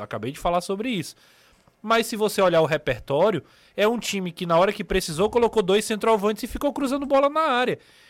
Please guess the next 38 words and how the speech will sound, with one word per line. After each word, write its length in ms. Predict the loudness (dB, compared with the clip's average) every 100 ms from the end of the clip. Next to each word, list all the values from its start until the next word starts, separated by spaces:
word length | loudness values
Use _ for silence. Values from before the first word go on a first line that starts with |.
| -16
Então, 360 | -2 0 0 -2 -8
beleza, 520 | 0 0 2 2 4
é 20 |
uma 100 | 2 2
possibilidade, 640 | -2 0 0 2 2 2
você 100 | 0
até 180 | 0 0
consegue 500 | 0 0 2 2 2
vencer 320 | -4 -2 -2
jogos 320 | 0 0 0
assim. 360 | -6 -6 -12 -14 _ _ _
Mas 240 | -2 0 0
dizer 360 | -2 0 -2
que 100 | -2
tá, 240 | 0 0 0 _ -4
não, 140 | -2
beleza, 280 | 0 0 2
só 100 | 2
faltou 400 | 4 2 4 2
a 40 |
vitória, 380 | 2 0 0 0
não, 240 | 0 0
faltou 300 | 2 0 2
mais 180 | 0 0
criatividade, 880 | 2 0 0 -8 0 4 4 2 -2 _ _ _
faltou 320 | 0 2 2
mais 220 | 0 0
poder 340 | 0 2 2
de 220 | 0 -2 -4
individualidade, 1080 | -6 -6 -4 0 0 2 0 2 2 0 -4 -16 _
faltou 380 | 0 2 2 0
poder 260 | 0 0 2
maior 240 | 4 2
de 100 | 0
concentração 600 | -6 -8 -4 -4 -4 -2
na 80 | -2
hora 120 | -4
de, 160 | -6